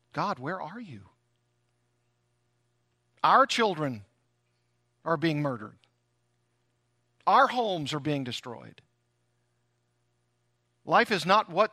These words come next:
we're wanting right now. We're under siege and we're hurting. Why are you not coming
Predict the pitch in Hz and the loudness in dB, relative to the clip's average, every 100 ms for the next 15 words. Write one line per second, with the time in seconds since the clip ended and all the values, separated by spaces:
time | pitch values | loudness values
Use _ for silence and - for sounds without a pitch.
0 | - 156 151 147 151 190 175 214 294 277 | -8 -16 -16 -14 -4 -2 2 4 4 4
1 | 165 143 131 131 120 113 123 151 180 160 | 4 2 2 -2 -6 -8 -10 0 2 2
2 | _ _ _ _ _ 170 185 190 - 285 | _ _ _ _ _ -2 2 2 4 4
3 | 285 185 135 147 139 139 165 - 269 285 | 4 2 -2 -2 -4 -2 -2 4 4 4
4 | 185 110 95 _ _ _ _ _ _ _ | 0 -4 -14 _ _ _ _ _ _ _
5 | _ _ _ _ _ _ _ _ _ _ | _ _ _ _ _ _ _ _ _ _
6 | _ _ 131 175 208 247 262 170 175 202 | _ _ -2 4 6 6 4 4 2 2
7 | 208 185 208 196 180 185 196 _ - 208 | 0 -6 -10 -4 2 4 2 _ -4 -2
8 | 208 143 160 190 | 0 -2 -4 -10